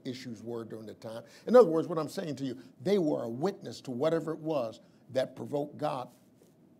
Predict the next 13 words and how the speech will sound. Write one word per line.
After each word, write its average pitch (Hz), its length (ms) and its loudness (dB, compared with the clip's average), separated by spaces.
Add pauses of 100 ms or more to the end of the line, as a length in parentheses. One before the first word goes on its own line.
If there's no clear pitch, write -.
(180)
to 127 80 -12
send 135 280 -6
this 113 120 -12
flood. - 280 -12 (1600)
Are 139 100 2
you 143 140 2
listening 147 360 -4
to 98 120 -18
me? - 120 -20 (4000)
And 175 120 2
so 233 180 2
he 226 80 -2
did. 269 200 -2